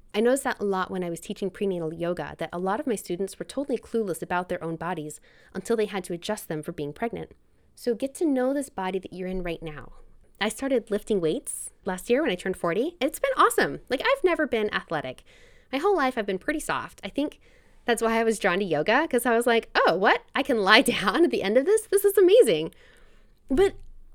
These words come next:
it's really nice feeling stronger in this forty-one-year-old body that I have now, and I like it. I did push-ups the other day, full push-ups,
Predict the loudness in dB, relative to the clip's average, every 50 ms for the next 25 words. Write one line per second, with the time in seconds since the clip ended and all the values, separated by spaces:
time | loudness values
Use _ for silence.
0 | -4 -4 -2 0 4 8 8 8 8 8 6 6 4 4 2 2 0 2 4 4
1 | 2 2 0 -2 -2 -2 0 2 2 2 2 2 2 0 0 -2 -4 -4 -2 -2
2 | 0 0 0 0 -2 0 0 -2 -2 0 0 0 0 0 0 -2 -2 -4 -4 -6
3 | -6 -8 -6 -6 -8 -8 -8 -10 -10 -10 -10 -10 -6 -4 -4 -4 -4 -6 -6 -2
4 | 0 2 4 6 6 6 4 2 0 0 0 -2 -2 -2 0 0 2 2 0 0
5 | -2 -4 -10 _ _ _ _ _ 4 6 8 10 10 8 6 6 4 2 2 4
6 | 2 0 -2 -2 -6 -12